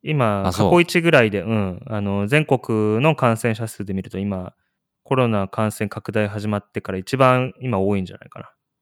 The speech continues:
Speaker 1: 何万人。
Speaker 2: あ、そうなんだ。
Speaker 1: うん。上海もね、あの、一昨日七十人ぐらいで、昨日、違うな。三日前が七十人ぐらいで、昨日八十人ぐらいに増えて、違う違う、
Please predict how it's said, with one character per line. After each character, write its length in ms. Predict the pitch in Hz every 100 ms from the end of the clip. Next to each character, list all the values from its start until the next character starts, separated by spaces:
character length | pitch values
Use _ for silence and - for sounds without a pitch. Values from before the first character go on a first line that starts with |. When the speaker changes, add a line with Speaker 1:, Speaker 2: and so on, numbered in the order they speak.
| _ _
Speaker 1:
何 240 | 107 104 104
万 0 |
人。 80 | 98
Speaker 2:
あ、 40 |
そ 160 | 101 107
う 20 |
な 140 | 87
ん 100 | 78
だ。 400 | 71 64 65 - -
Speaker 1:
う 80 | 98
ん。 340 | 92 87 - _ _ _ _ _
上 240 | - 180
海 200 | 160 123
も 140 | 101 95
ね、 100 | 92
あ 120 | 90
の、 440 | 92 90 90 90 -
一 140 | -
昨 220 | - 156
日 760 | 139 113 104 98 90 90 - - _ _ _ -
七 260 | 104 107
十 280 | 104 107 104
人 540 | 95 87 85 85 87 -
ぐ 120 | 90
ら 140 | 82
い 120 | 82
で、 440 | 95 92 87 87 - _
昨 140 | 123
日、 380 | 127 127 127 127 - - -
違 40 | 110
う 100 | 98
な。 160 | 85 _ _ _ _
三 160 | 139 139
日 140 | 202
前 100 | 202
が 80 | 147
七 260 | 110 113 110
十 160 | 110
人 160 | 107 107
ぐ 60 | 104
ら 80 |
い 40 | 95
で、 100 | 98
昨 120 | -
日 160 | 139 147
八 300 | - 139 139
十 160 | 135 139
人 100 | 135
ぐ 60 |
ら 80 | 135
い 40 | 104
に 60 |
増 160 | - 95
え 60 |
て、 440 | - 90 85 - - _ _ _ _ -
違 60 | 113
う 20 |
違 40 |
う、 40 | -